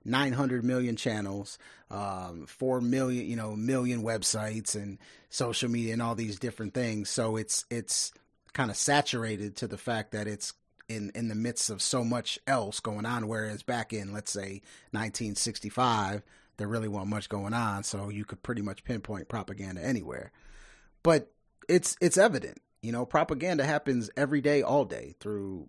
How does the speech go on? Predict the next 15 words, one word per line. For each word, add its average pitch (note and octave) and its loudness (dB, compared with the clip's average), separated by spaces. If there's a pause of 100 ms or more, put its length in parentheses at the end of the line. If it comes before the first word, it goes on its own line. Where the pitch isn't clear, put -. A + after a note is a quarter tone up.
(300)
manipulation, C3 2
through A2+ -6
commercials, C3 0
through G2+ -4
advertisements, B2 0
through F#2 -8
promos, B2 0
through E2+ -8
shows. B2 0 (360)
Propaganda C3 2
is, G#2+ -6 (400)
is G2+ -8
alive B2 4
and B2 6
well A2 4